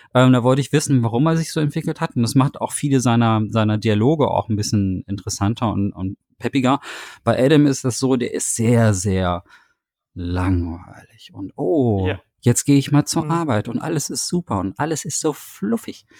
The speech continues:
Speaker 1: Und, äh,
Speaker 2: Ja.
Speaker 1: man sitzt dann da so die erste Stunde wirklich und denkt so, Alter, der Typ, der interessiert mich null. Der ist auch optisch sehr, sehr lang, es sieht halt aus wie eine Schaufensterpuppe. Das ist sicherlich
Speaker 2: Mhm.
Speaker 1: bewusst, ähm, also es gibt schon einen Grund dafür,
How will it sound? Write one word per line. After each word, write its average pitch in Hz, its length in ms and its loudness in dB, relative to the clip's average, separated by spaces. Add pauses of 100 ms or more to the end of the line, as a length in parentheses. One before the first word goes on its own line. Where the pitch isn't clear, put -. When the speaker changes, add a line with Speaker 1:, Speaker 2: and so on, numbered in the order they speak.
(220)
Speaker 1:
Und, 123 360 4
äh, - 40 -8 (180)
Speaker 2:
Ja. 117 160 0 (320)
Speaker 1:
man 127 260 4
sitzt 151 180 -6
dann 160 180 0
da 156 300 2
so 147 100 -2
die 143 180 -2
erste 139 340 -2
Stunde 202 440 2
wirklich 98 400 0
und 110 240 4
denkt 127 220 4
so, - 200 -4
Alter, 135 340 -2
der 117 180 -2
Typ, 151 320 -2 (280)
der 123 140 -2
interessiert - 520 -6
mich - 180 -2
null. 127 260 2 (280)
Der 104 100 4
ist - 120 2
auch - 220 -2 (140)
optisch 147 380 0
sehr, 131 240 4
sehr 113 160 4
lang, 156 260 2
es 120 80 0
sieht 156 140 0
halt 165 140 2
aus 123 300 2
wie 143 40 -2
eine 120 320 4
Schaufensterpuppe. 87 800 -6 (100)
Das 104 120 -2
ist 113 100 -2
sicherlich 139 300 0
Speaker 2:
Mhm. - 60 -10
Speaker 1:
bewusst, 120 480 -2
ähm, 123 280 2
also 110 100 -2
es 113 100 -10
gibt - 160 -8
schon 120 120 0
einen 104 80 0
Grund 139 180 0
dafür, 165 360 -2